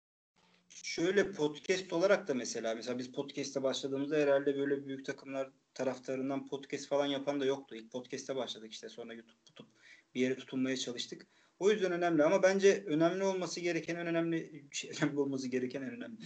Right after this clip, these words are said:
Yani burada kritik nokta şey şu abi. Yani aslında sürekli aslında cümlelerini duyduğumuz insanları duymaya devam etmememiz. Fa-, farklı içerikler, farklı şeyler. Mesela biz ne yaptık? Bit-, bütün hafta boyunca işte üç beş kanalda,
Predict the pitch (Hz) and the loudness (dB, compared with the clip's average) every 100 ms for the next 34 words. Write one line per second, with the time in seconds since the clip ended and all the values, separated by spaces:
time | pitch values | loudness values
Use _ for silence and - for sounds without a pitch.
0 | - - 147 160 190 170 175 180 208 190 | -16 -4 4 6 6 4 2 2 2 4
1 | 190 196 190 180 175 135 117 104 - _ | 6 8 8 8 8 8 6 -8 -14 _
2 | - 151 160 160 196 185 - 202 214 196 | -4 0 0 0 -2 -4 -4 4 6 6
3 | 202 170 170 - 151 151 170 170 165 143 | 0 -2 -2 -2 -2 -2 -2 -2 -2 0
4 | 156 160 165 165 160 151 156 160 160 151 | 2 4 4 4 0 0 0 0 0 0
5 | 139 - 151 156 160 160 147 151 151 151 | 0 2 2 4 2 2 2 4 6 8
6 | 151 151 147 - 143 127 117 110 135 123 | 8 6 0 -6 -4 -4 -6 -8 -8 -4
7 | 139 139 190 165 156 147 156 151 147 147 | -2 -2 -4 -6 -4 -4 -2 -2 0 -2
8 | - 135 143 165 170 185 226 190 - - | -2 -2 0 0 -2 -2 -4 -4 -6 -10
9 | 202 196 185 165 220 180 - 156 170 151 | -10 -10 -18 -8 -2 -2 -2 0 0 2
10 | 147 - _ - _ - - 170 151 - | 2 0 _ -20 _ -10 -4 -2 0 2
11 | 180 - 160 156 131 113 139 | 2 2 2 4 4 4 -2